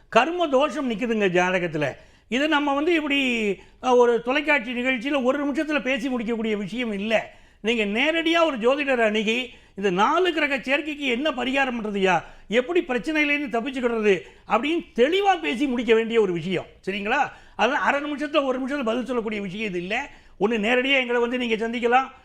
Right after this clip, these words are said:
இல்ல அருகில் உள்ள ஜோதிடர்கள், விஷயம் தெரிஞ்ச ஜோதி-, ஜோதிடர்கள் நிறைய பேர் இருக்காங்க பாருங்க,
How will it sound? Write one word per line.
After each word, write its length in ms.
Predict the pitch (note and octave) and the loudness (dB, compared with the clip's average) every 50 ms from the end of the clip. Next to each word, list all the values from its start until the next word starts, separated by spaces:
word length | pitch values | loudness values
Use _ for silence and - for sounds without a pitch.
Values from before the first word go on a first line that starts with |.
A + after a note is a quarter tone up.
| _ _ - | _ _ -2
இல்ல 140 | F#3 G#3+ G3 | 0 0 2
அருகில் 320 | E3 G3+ C#4 C#4+ D4+ D4 | 2 0 0 0 0 0
உள்ள 180 | D4 C#4+ C4+ A#3+ | 0 0 0 0
ஜோதிடர்கள், 580 | G#3 A#3+ C4+ D4 C#4+ C4+ C4 C4 B3+ A3 F3 - - - - | 2 2 0 0 -2 -4 -4 -4 -4 -6 -8 -12 -18 -12 -8
விஷயம் 340 | - G#3 F3 C4 D4 C#4+ C#4+ | -6 -2 0 2 2 2 0
தெரிஞ்ச 220 | C#4+ C#4+ C#4 C#4 | -2 -4 -4 -4
ஜோதி-, 360 | C4+ A3+ C4 C4+ C#4 A#3+ G#3 B3 | -2 -2 -2 -4 -4 -2 -2 -2
ஜோதிடர்கள் 340 | C4+ C#4+ C#4 C#4+ C#4 C4+ | 0 0 -2 -2 -4 -2
நிறைய 280 | A#3 A#3+ C#4 E4 F4+ F4 | -2 -2 0 0 0 0
பேர் 100 | E4+ D#4+ | 0 0
இருக்காங்க 300 | C#4+ A#3 C#4 B3+ A#3 A#3 | -2 0 0 -2 0 0
பாருங்க, 380 | A3+ G#3+ G3 F3+ E3+ D3+ B2+ | -2 -2 -2 -4 -8 -10 -10